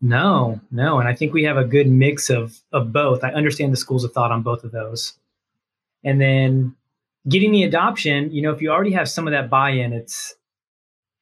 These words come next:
I think expecting a hundred percent adoption on anything is,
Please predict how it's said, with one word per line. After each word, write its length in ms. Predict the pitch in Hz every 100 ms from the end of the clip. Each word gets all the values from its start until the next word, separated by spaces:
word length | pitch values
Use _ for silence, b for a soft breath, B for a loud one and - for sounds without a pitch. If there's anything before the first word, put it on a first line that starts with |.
| - B 175
I 80 |
think 180 | 190 294
expecting 580 | - - - 147 147 151
a 60 | 123
hundred 200 | 147 139
percent 220 | 131 135
adoption 420 | 123 127 131 139
on 180 | 120 135
anything 640 | 131 139 147 147 151 151 _ _ _ _ -
is, 720 | 139 131 127 120 - - -